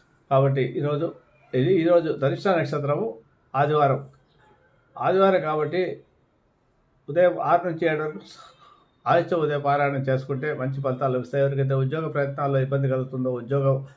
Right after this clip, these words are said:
రావడం లేదో, ఉద్యోగం కావాలనుకుంటున్నారో,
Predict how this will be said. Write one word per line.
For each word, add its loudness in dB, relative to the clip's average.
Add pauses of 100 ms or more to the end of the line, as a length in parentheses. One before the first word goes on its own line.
(300)
రావడం 4
లేదో, -2 (360)
ఉద్యోగం 0
కావాలనుకుంటున్నారో, 0